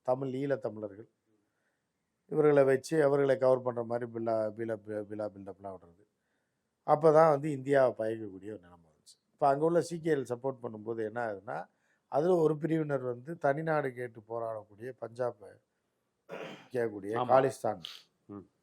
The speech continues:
Speaker 1: இயக்கத்துக்கு ஆதரவா செயல்படுறாங்க. செயல்படும்போது அவன் ஏன் சிட்டிசன் அப்படின்னு வரும்போது என்ன ஆகுதுன்னா, நிஜார்ன்றவனை வந்து ஒரு நபர், அவர் அங்க உள்ள குருத்வாரா
Speaker 2: அவன் வந்து அங்க கனடா சிட்டிசன் ஆயிட்டு இங்க தனிநாடு கேக்குறான்.
Speaker 1: ஆமா,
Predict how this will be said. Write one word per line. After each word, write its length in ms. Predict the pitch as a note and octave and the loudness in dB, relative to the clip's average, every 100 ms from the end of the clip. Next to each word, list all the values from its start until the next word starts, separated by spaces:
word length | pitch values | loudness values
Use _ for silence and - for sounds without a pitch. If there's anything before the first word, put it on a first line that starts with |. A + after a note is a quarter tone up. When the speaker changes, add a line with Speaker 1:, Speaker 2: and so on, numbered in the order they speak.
| _ _ _ _ _ _ _ | _ _ _ _ _ _ _
Speaker 1:
இயக்கத்துக்கு 560 | B2+ B2+ A#2 - A2 A2 | -2 0 0 -4 -4 0
ஆதரவா 380 | A2 G#2+ G#2 G2+ | 0 -2 -4 -8
செயல்படுறாங்க. 500 | F2+ D#2 _ _ - _ _ _ _ _ _ _ _ _ _ - | -12 -16 _ _ -20 _ _ _ _ _ _ _ _ _ _ 4
செயல்படும்போது 720 | G#3+ G#3+ F#3+ E3 E3 F3+ A3+ | 6 6 4 4 2 4 4
அவன் 340 | A3 D3 F3 | 6 6 6
ஏன் 200 | E3+ F#3 | 6 4
சிட்டிசன் 580 | D3+ D#3 D#3 C#3+ C#3+ B2 _ - | 2 -4 -2 -2 -4 -8 _ -6
அப்படின்னு 320 | C3 D3 C#3+ | -4 -4 -4
வரும்போது 640 | A#2+ B2+ A#2 G2+ G#2+ C#3+ | -2 -4 -6 -12 -10 -8
என்ன 280 | C3 C#3+ B2+ | -6 -4 -6
ஆகுதுன்னா, 260 | G#2 F#2+ C3+ | -6 -12 -12
நிஜார்ன்றவனை 1040 | C3+ C3+ C#3+ D#3 D3 B2+ A#2 A2 G#2 G2 F#2+ | -10 -4 4 4 4 -4 -6 -6 -8 -14 -20
வந்து 400 | F2+ G2 D3+ - _ _ - | -20 -16 -18 -18 _ _ -18
ஒரு 120 | A#2 | -14
நபர், 240 | G2 G2+ - _ _ _ _ _ _ | -14 -14 -18 _ _ _ _ _ _
அவர் 180 | E3 E3+ | -4 0
அங்க 220 | D#3 C#3+ | 2 2
உள்ள 140 | C#3+ C#3+ | 2 0
குருத்வாரா 500 | C3 B2+ B2+ A#2+ A#2 | -2 -4 0 4 4
Speaker 2:
அவன் 280 | D#3 F3+ F3 | 6 4 4
வந்து 260 | F3+ A3+ | 0 0
அங்க 200 | G3+ E3 | 0 0
கனடா 240 | D#3 F#3 G3+ | 0 2 2
சிட்டிசன் 480 | - D#3 E3+ F#3 E3 | 0 -8 -4 0 2
ஆயிட்டு 200 | E3+ A3 | 0 -2
இங்க 220 | F3+ E3+ | -2 0
தனிநாடு 380 | D#3+ D#3+ D#3 D3 | 2 2 0 0
கேக்குறான். 320 | B2 A2+ - _ | -2 -4 -6 _
Speaker 1:
ஆமா, 240 | C#3 B2+ | -2 0